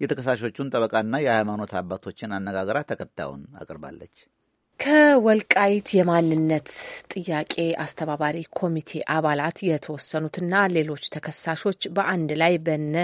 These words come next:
Speaker 2: ተሻገር ወልደ ሚካኤል በሚል መዝገብ ከተከሰሱት ሠላሳ አምስት ሰዎች ውስጥ መንግስት በወሰደው እርምጃ የሠላሳ ሁለቱ ተከሳሾች ክሳቸው ሲቋረጥ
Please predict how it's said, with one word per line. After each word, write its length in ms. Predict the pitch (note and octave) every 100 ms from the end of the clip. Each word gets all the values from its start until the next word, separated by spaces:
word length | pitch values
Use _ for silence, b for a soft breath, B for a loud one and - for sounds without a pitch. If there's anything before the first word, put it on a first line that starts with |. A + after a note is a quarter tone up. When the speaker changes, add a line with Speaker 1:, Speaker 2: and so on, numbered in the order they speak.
| F3+ -
Speaker 2:
ተሻገር 500 | E3 - D3 E3+ F3+
ወልደ 360 | F3 D#3+ D3+
ሚካኤል 440 | C#3 - C#3+ D3+ F3
በሚል 320 | D#3 D3 C#3 D3
መዝገብ 360 | D3+ - C#3+ -
ከተከሰሱት 640 | D3 - D#3+ - F3 B3 - B B -
ሠላሳ 320 | C#4+ C4 G#3+
አምስት 360 | E3+ D#3 E3 -
ሰዎች 420 | - F3+ E3+ - -
ውስጥ 240 | G3+ - -
መንግስት 420 | G3 G#3 G#3+ - F3
በወሰደው 500 | F3+ - D#3 D3 C#3+
እርምጃ 400 | E3 E3+ A3 B3+ F#3
የሠላሳ 500 | F3 - D3 C#3+ D3+
ሁለቱ 260 | D3 - -
ተከሳሾች 680 | - - - D#3 D3 A3 -
ክሳቸው 520 | D#3+ - C#3+ - D3+
ሲቋረጥ 480 | F#3+ - A3+ C#4